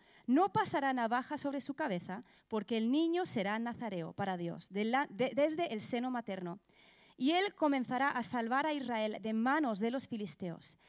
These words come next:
Y la mujer fue y se lo dijo a su marido, diciendo, 'Un hombre de Dios vino a mí, y su aspecto era como el aspecto del ángel de Dios,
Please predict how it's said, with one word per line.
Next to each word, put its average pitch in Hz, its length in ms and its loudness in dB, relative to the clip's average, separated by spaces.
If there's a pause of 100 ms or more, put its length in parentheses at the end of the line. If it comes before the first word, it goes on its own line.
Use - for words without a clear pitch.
(240)
Y 311 140 2
la 359 100 8
mujer 381 340 2
fue 233 320 0
y 226 100 -6
se 247 120 -2
lo 220 80 2
dijo 214 220 -2
a 220 40 -2
su - 120 -6
marido, 214 440 -4
diciendo, 190 600 -4 (360)
'Un 339 200 6
hombre 415 300 6
de 381 40 4
Dios 233 260 2
vino 233 220 2
a 349 80 6
mí, 214 240 0 (380)
y 262 140 2
su 240 200 -2
aspecto 247 600 0
era 339 200 4
como 285 200 2
el 226 40 0
aspecto 294 500 -2
del 226 200 0
ángel 254 360 -4
de 208 120 -4
Dios, 190 360 -4